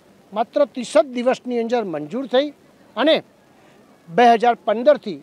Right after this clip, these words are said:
સમગ્ર વિશ્વએ આજે એકવીસમી તારીખે યોગ દિવસ ઉજવવો એવું નક્કી થયું. અત્યાર સુધીમાં નવ યોગ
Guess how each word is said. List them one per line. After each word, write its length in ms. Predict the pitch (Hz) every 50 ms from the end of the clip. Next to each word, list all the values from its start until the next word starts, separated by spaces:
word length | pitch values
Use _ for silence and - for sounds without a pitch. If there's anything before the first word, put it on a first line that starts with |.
| _
સમગ્ર 400 | - - 196 202 240 262 254 269 240
વિશ્વએ 420 | 180 180 185 - - 208 233 247 269 285 302 - - _ - 202
આજે 180 | 190 180 220 226 240 226 214
એકવીસમી 560 | 190 _ - 233 277 240 - - 220 240 226 - 220
તારીખે 380 | 185 180 208 214 - 202 160 127 - _ _ _ _ _ _ - _ _ _ -
યોગ 200 | 185 247 302 285 240 220
દિવસ 240 | 226 226 247 208 - 208
ઉજવવો 340 | 202 185 247 254 220 175 131 - _ -
એવું 220 | 202 190 190 180 165
નક્કી 260 | - - - 240 233 -
થયું. 160 | 240 269 277 _ _ _ _ _ _ _ -
અત્યાર 300 | - - - 247 240 240
સુધીમાં 500 | - - 220 214 214 233 233 233 226 208 190 180
નવ 180 | 208 247 277 262 190 147 _ _ _ _ _ _ _ _ _ -
યોગ 260 | 165 175 202 226 226